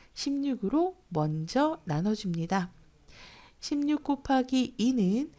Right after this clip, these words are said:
삼십이이므로 몫의 십의 자리에 이를 써주고 사백육십사에서 삼백이십을 빼줍니다. 남은 백사십사를 십육으로 나눠주면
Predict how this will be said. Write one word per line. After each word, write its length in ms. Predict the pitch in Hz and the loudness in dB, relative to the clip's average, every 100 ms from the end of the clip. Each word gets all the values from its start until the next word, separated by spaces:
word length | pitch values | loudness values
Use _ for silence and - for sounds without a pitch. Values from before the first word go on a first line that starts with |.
| - _ | -20 _
삼십이이므로 1700 | - 262 254 254 247 269 254 - - 208 254 262 190 185 269 196 - - - - - | -6 -4 -2 -4 -2 -2 -2 -6 -6 0 2 2 0 2 2 0 -2 -16 -20 -14 -2
몫의 640 | 220 226 - - 269 269 | -2 -2 -6 0 2 2
십의 360 | 262 277 277 262 | 0 0 0 2
자리에 720 | 214 175 180 247 311 330 - - | 2 2 2 4 4 2 -4 -2
이를 320 | 180 185 190 | 0 2 0
써주고 760 | - 240 254 262 185 185 302 - - - - - - | 0 -2 -2 -2 0 0 -2 -6 -18 -20 -20 -20 -6
사백육십사에서 1500 | 196 180 214 208 170 - 220 - 165 147 147 156 302 339 349 | -2 0 2 0 -2 -4 -6 -6 -4 -2 -4 -2 -2 -2 -6
삼백이십을 1160 | - 269 254 262 226 170 - 151 151 277 302 302 | -10 -6 0 2 2 -2 -4 -4 0 2 2 0
빼줍니다. 760 | 302 285 302 277 185 208 185 - _ - - - - - - | 0 -2 -2 -4 -2 0 -2 -6 _ -20 -20 -20 -20 -18 0
남은 600 | 208 240 277 285 285 277 | 4 4 4 2 0 -2
백사십사를 1200 | 208 185 - 240 240 - 202 170 170 208 220 - - - - | -2 -2 2 2 0 -4 0 2 4 4 2 0 -12 -20 -16
십육으로 720 | - 302 285 285 277 202 202 208 | -4 -2 0 0 0 0 0 2
나눠주면 800 | 208 214 214 165 214 269 180 | 2 0 -2 0 0 0 -2